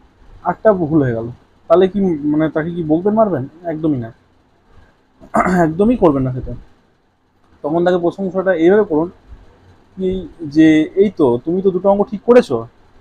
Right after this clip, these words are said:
তাহলে একটু মন দিয়ে করো, একটু বুঝে করো, তাহলে দেখো বাকি আটটা অঙ্ক করবে,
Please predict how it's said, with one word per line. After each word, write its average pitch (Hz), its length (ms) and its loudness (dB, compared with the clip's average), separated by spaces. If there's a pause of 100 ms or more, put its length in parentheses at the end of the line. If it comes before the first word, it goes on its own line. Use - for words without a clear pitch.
(220)
তাহলে 160 160 -4
একটু 170 200 -6
মন 170 280 4
দিয়ে 208 160 4
করো, 233 360 2
একটু 196 140 -4
বুঝে 147 320 2
করো, 233 280 4 (800)
তাহলে 175 180 6
দেখো 190 140 6
বাকি 180 280 2
আটটা 165 240 2
অঙ্ক 175 220 0
করবে, 117 280 -4